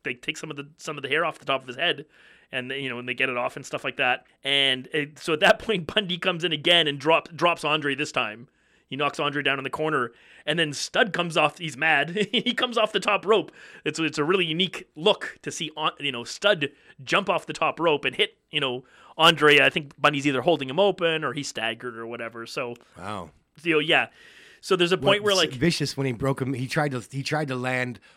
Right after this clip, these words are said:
Speaker 2: on one foot and kick, like when, when Sid Vicious was
Speaker 1: Yes,
Speaker 2: sort
Speaker 1: yes.
Speaker 2: of, like, uh, pressured into, like, some kind of a rope thing.
Speaker 1: Yeah.
Speaker 2: You know, so if you land on both feet, I guess,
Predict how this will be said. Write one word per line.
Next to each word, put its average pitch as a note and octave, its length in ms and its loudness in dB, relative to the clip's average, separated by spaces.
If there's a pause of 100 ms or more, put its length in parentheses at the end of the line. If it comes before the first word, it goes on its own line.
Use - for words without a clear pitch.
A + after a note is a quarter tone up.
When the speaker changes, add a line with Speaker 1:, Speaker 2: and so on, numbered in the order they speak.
Speaker 2:
on B2+ 280 -2
one B2+ 180 -4
foot - 340 -2 (160)
and A#2+ 160 -8
kick, - 440 -6
like A2 200 -6
when, A#2 240 -6
when A2 260 -6
Sid B2+ 220 -8
Vicious A#2+ 440 -4
was A2 240 -10 (100)
Speaker 1:
Yes, D3+ 420 2
Speaker 2:
sort C3 220 2
Speaker 1:
yes. A#2 120 -2
Speaker 2:
of, G2+ 60 -10
like, A2 320 -4
uh, G#2 160 -6
pressured B2+ 460 -6
into, A#2 240 -6
like, A2 240 -6
some C3+ 240 -2
kind C3 220 -2
of A#2 80 -4
a A2+ 80 -4
rope B2+ 300 -2
thing. D3+ 340 -2 (260)
Speaker 1:
Yeah. C#3+ 220 4
Speaker 2:
You C3 180 0
know, A#2+ 140 -2
so C3+ 140 -6
if B2+ 120 -8
you B2+ 80 -6
land C3+ 280 0
on B2 160 -2
both B2+ 200 -6
feet, C3+ 320 -6
I G2+ 80 -8
guess, G#2+ 320 -8